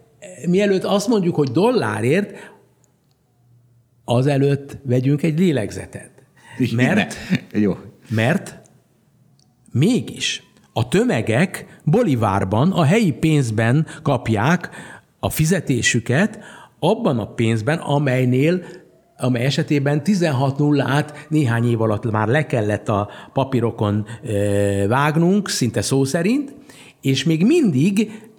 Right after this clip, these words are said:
Speaker 1: ott tartunk, hogy huszonöt millió ilyen papír, tehát huszonöt darab egymilliós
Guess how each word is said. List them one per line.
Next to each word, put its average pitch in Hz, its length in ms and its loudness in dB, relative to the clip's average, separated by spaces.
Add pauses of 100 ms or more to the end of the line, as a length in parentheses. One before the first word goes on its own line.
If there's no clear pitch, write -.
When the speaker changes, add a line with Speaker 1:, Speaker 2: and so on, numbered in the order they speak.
(160)
Speaker 1:
ott - 280 0
tartunk, 135 720 0
hogy 143 240 0 (720)
huszonöt 226 720 2
millió 175 800 2 (200)
ilyen 131 360 2
papír, 151 580 -2
tehát - 260 -4
huszonöt 175 520 0
darab 123 340 0
egymilliós 139 920 2